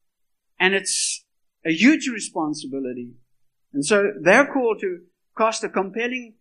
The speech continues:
vision, a God-given compelling vision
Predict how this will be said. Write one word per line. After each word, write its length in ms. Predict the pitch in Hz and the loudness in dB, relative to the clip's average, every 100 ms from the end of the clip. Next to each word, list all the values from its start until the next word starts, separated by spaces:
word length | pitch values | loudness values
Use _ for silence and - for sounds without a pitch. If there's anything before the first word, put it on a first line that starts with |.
| _ | _
vision, 800 | 127 139 196 220 185 123 120 - - _ _ _ _ _ _ _ _ _ _ - | -16 -2 0 2 2 0 -2 -12 -20 _ _ _ _ _ _ _ _ _ _ 0
a 80 | |
God-given 760 | 165 180 226 185 196 170 139 - | 2 4 4 4 0 0 -6 -8
compelling 540 | - 143 151 160 151 139 | -6 -4 0 2 2 2
vision 460 | 156 156 135 131 | 2 0 -4 -6